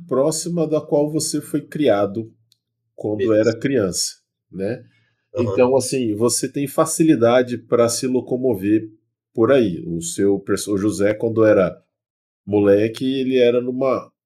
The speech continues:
Speaker 1: <clears throat> ele era de uma aldeia, ou uma cidade, perdão, muito próxima dessa região aí.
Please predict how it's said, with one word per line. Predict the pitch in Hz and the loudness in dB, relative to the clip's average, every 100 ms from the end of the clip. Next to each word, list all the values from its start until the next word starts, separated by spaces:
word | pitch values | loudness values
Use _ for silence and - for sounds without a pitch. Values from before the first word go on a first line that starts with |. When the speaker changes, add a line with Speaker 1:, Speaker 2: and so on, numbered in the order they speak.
| - | -4
Speaker 1:
<clears throat> | - 135 117 107 98 | 0 0 0 -2 -4
ele | 92 | -2
era | 92 98 | 0 0
de | 98 | -2
uma | 104 117 | 0 0
aldeia, | 92 98 117 120 - - | 2 0 2 0 -4 -6
ou | 98 104 107 | -2 -2 0
uma | 113 | -2
cidade, | 113 143 101 110 107 | 0 -2 0 0 -2
perdão, | 104 92 87 82 _ _ _ _ _ _ _ _ _ _ _ _ _ _ - | -2 -2 -2 -8 _ _ _ _ _ _ _ _ _ _ _ _ _ _ -12
muito | 90 95 90 85 - - | -6 -4 -6 -8 -8 -4
próxima | 110 107 107 113 107 | 4 4 4 -2 0
dessa | 113 110 120 | 2 0 0
região | 117 113 110 | 0 -2 -2
aí. | 107 85 | -2 -4